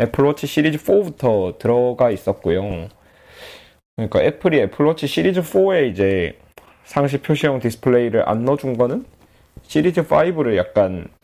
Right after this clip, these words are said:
차별화하기 위해서 안 넣어줬다라고 판단할 수도 있을 것 같고, 예, 그 엘티피오 디스플레이라는 게 그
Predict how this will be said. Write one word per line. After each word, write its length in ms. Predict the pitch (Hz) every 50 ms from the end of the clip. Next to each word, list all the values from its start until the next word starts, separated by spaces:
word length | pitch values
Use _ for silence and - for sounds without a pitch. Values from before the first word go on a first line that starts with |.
| _ _ _ _ _ _ _ _ _ _ _ _ -
차별화하기 880 | - - 202 180 185 170 147 139 131 123 127 135 147 151 147 147 131 120
위해서 460 | 127 139 151 156 143 151 143 131 123 -
안 160 | - 123 123 123
넣어줬다라고 1080 | 135 135 131 123 120 - - 117 117 113 113 113 110 110 107 107 110 110 107 104 101 -
판단할 720 | - 151 143 143 143 143 139 139 139 139 147 185 202 214
수도 320 | 214 - 220 190 196 180
있을 240 | 127 107 - 127 135
것 140 | - 107 95
같고, 400 | 80 - - - - 95 98 95 101 - _ _ _ _ _ _ - - _ _ _ _ _ _ _ _ _ _ _ _ _ _ _ -
예, 360 | 82 87 92 87 76 78 85 - _ _ _ _ -
그 80 | - 113
엘티피오 480 | 90 156 160 196 190 190 - 196 185
디스플레이라는 800 | 170 156 151 - - 160 156 156 151 147 143 139 135 127 127 127 123
게 340 | 120 131 123 127 113 107 - _ _ _ _ _ -
그 460 | - 107 101 101 98 95 98 -